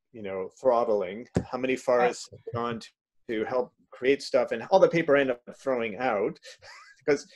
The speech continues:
"Oh, this drawing isn't working out," shred, it's gone. It'll get recycled to some extent, but it's still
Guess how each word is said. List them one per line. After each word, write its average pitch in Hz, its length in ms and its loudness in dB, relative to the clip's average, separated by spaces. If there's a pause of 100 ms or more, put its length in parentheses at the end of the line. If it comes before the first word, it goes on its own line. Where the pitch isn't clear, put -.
(200)
"Oh, 185 260 10
this 202 220 10
drawing 202 300 8
isn't 180 220 4
working 170 340 4
out," 175 280 6
shred, 131 760 4 (300)
it's 127 160 -12
gone. 143 460 2
It'll 196 200 6
get 123 320 2 (100)
recycled 120 600 -2
to 101 80 -16
some 117 260 -8
extent, 82 460 -12
but 104 140 -6
it's 110 160 -10
still 165 400 -2